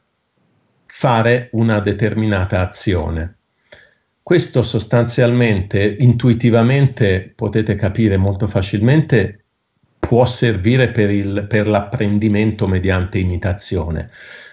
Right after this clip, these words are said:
però non solo, può servire anche per, eh, diciamo, farsi, eh, parlo in maniera semplice, farsi un'idea di quelle che sono le azioni che si possono compiere durante, in certi conti-, in certi contesti,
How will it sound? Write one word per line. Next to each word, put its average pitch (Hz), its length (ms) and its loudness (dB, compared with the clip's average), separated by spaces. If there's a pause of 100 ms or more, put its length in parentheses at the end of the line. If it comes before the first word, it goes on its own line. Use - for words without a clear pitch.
però 143 260 2
non 123 220 6
solo, 85 580 0
può 107 160 -4
servire 117 560 0
anche 120 440 2
per, 107 460 0
eh, 101 500 -2
diciamo, 107 560 -2
farsi, 107 800 -2 (760)
eh, 95 260 0
parlo 104 340 0
in 98 60 0
maniera 101 380 2
semplice, 107 500 0
farsi 135 500 -4
un'idea 117 720 2 (320)
di 104 240 -4
quelle 120 380 2
che 104 140 -2
sono 117 340 2
le 107 180 4
azioni 123 680 2
che 104 120 0
si 101 200 -6
possono 104 520 -4
compiere 95 680 0
durante, 95 580 0 (140)
in - 100 -4
certi 104 380 -2
conti-, 98 320 0
in 92 140 2
certi 104 320 -2
contesti, 98 760 -2